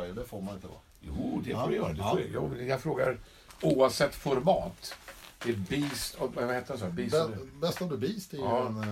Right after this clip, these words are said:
Speaker 1: eh,
Speaker 2: Oavsett format, Spotify, C D, vinyl, är det den platta du har spelat oftast, tror du?
Speaker 1: Ja, det skulle jag ju tro.
Speaker 2: Ja.
Speaker 1: Absolut.
Speaker 2: Och med ofta säger vi då... Är det fem gånger, femhundra gånger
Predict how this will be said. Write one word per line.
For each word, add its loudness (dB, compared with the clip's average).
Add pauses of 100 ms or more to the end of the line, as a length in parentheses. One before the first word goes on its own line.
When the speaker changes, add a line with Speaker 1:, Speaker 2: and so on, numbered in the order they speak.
(140)
Speaker 1:
eh, -2 (160)
Speaker 2:
Oavsett 6
format, 2
Spotify, 2 (160)
C 0
D, 2
vinyl, 0
är 2
det 0
den 0
platta 2
du -4
har 0
spelat -2
oftast, -4 (120)
tror 2
du? -4 (160)
Speaker 1:
Ja, 6
det 2
skulle 0
jag 0
ju -4
tro. -8 (200)
Speaker 2:
Ja. 2
Speaker 1:
Absolut. -4 (280)
Speaker 2:
Och 0
med 2
ofta 0
säger 2
vi 2
då... 0 (500)
Är -4
det 0
fem 2
gånger, 0 (260)
femhundra 0
gånger -4